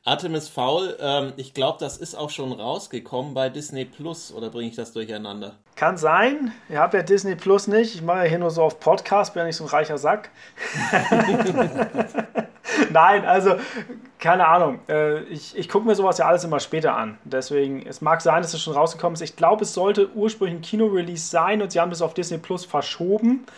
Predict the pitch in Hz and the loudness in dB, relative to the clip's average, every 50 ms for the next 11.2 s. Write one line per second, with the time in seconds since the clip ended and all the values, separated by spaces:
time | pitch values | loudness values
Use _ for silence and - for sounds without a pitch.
0 | - - - 160 156 - 175 165 156 151 185 196 190 - - 190 180 180 185 - | -20 -20 -20 -20 -10 -6 -6 -6 0 0 0 0 0 0 0 0 0 0 -2 0
1 | 151 156 160 160 160 165 160 - - - - - 160 160 165 160 - - 156 - | 2 4 6 6 6 4 2 -2 -8 -12 -10 -10 -6 -4 -4 -2 -2 -2 -4 -4
2 | - 156 - 139 139 160 202 196 - - 185 180 180 190 196 190 160 156 151 147 | -8 -6 -4 0 2 2 2 0 0 -2 -2 -2 0 0 -2 0 0 0 0 2
3 | 143 156 156 156 160 - 165 156 147 139 143 147 165 165 - - 165 160 156 151 | 2 2 2 2 0 -4 -6 -6 -4 -2 0 0 -2 0 2 2 2 2 2 0
4 | 147 147 151 139 135 139 147 143 139 - - - - _ - - - - - - | -4 -2 0 0 0 0 -2 -4 -8 -12 -18 -20 -20 _ -20 -20 -20 -16 -8 -6
5 | 156 165 170 170 170 165 165 165 - 160 160 160 156 151 151 143 - - 170 160 | -2 -2 -2 -2 -4 -6 -10 -10 -10 -8 -8 -8 -6 -8 -8 -10 -10 -10 -6 -4
6 | 170 160 160 - 151 147 - - 135 131 143 143 - 147 135 - 139 135 131 - | -4 -4 -4 -6 -8 -8 -8 -6 -4 -2 -2 -2 -4 -8 -8 -6 -8 -8 -6 -4
7 | - 123 107 107 - 113 110 113 107 107 113 - _ _ _ - 196 214 233 220 | -2 -2 -2 -2 -4 -8 -10 -10 -8 -10 -10 -14 _ _ _ -2 4 6 6 6
8 | 226 233 240 233 240 240 - - 226 202 160 160 165 190 226 302 311 277 226 160 | 4 2 -2 -2 -2 -4 0 2 2 2 2 0 0 2 2 2 2 0 0 -2
9 | 160 185 202 196 214 185 180 180 180 - - 190 202 220 196 175 180 - 185 190 | -2 -4 -2 0 0 0 0 0 -2 -2 0 0 0 0 -4 -8 -8 -2 2 2
10 | 202 220 226 226 214 185 175 175 165 - - - 202 175 175 170 165 165 170 165 | 4 4 2 0 -2 -4 -6 -8 -10 -14 -12 -8 -2 0 2 2 2 0 -2 -4
11 | 165 160 160 | -4 -6 -8